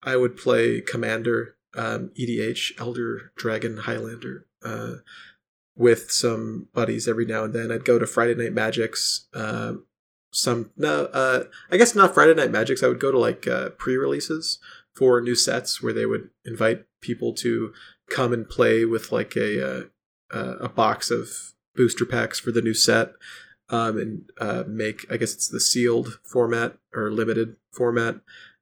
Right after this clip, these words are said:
um, make, like, a deck out of the card, the packs you open. Um, and that was always fun, but I did not really stick with Magic for the past few years and would only, only do it to, uh,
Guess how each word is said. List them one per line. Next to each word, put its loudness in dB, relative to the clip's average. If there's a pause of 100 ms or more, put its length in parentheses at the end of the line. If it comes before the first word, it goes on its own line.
um, -2
make, -2
like, 0
a -4
deck 0
out 2
of -4
the -4
card, -2
the -2
packs -2
you 0
open. -6 (280)
Um, -4
and 2
that 6
was 6
always 4
fun, -4 (500)
but 0 (200)
I 6
did 0
not 8
really 4
stick 8
with 4
Magic -2 (120)
for -6
the -2
past -4
few -2
years -2
and -8
would -8
only, -4 (380)
only 6
do 8
it 2
to, -2 (100)
uh, -10